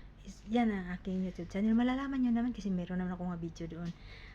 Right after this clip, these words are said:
O, sige, mag-umpisa na tayo mga idol. So, mag-share ako ngayon sa inyo, ah, ng aking, ah, about sa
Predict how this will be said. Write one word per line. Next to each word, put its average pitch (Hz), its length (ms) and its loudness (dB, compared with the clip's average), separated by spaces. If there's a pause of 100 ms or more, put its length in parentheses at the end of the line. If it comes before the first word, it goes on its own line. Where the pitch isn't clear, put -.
(100)
O, 165 240 -4
sige, 196 480 6
mag-umpisa 185 400 0
na 214 160 2
tayo 196 240 0
mga 180 320 0
idol. 190 320 0
So, 185 160 -4
mag-share 196 480 -2
ako 190 160 -6
ngayon 190 240 0
sa 175 80 -4
inyo, 185 560 0 (560)
ah, 175 400 -4
ng 185 140 -2 (100)
aking, 185 400 -2
ah, 170 240 -4 (1000)
about 208 240 -2
sa - 80 -8